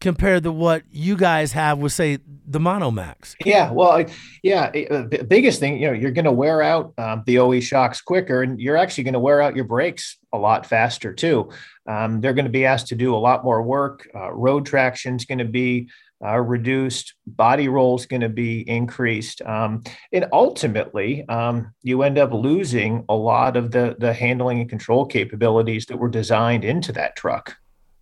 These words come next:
Speaker 1: Yeah, and that, then such a significant impact on the way the truck feels when you're driving it to and from, let alone if you're, you know,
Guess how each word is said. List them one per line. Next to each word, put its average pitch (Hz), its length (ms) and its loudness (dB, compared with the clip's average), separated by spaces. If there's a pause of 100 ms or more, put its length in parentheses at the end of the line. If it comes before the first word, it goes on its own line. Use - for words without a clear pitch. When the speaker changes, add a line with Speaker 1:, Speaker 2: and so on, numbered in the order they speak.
Speaker 1:
Yeah, 139 240 -8
and 151 120 -2
that, 165 240 -4
then 160 240 0 (140)
such - 340 0
a 170 60 -4
significant 165 500 -2
impact 156 460 0
on 139 300 -4
the 139 160 -2
way 143 380 0
the 143 120 -2
truck 143 340 -4
feels 147 640 -2 (340)
when 143 140 0
you're 156 120 0
driving 160 380 2
it 117 100 -10
to 180 160 0
and 160 100 -2
from, 190 300 -2 (160)
let 196 160 2
alone 240 220 4
if 180 180 2
you're, 170 160 4 (240)
you 208 80 0
know, 190 240 4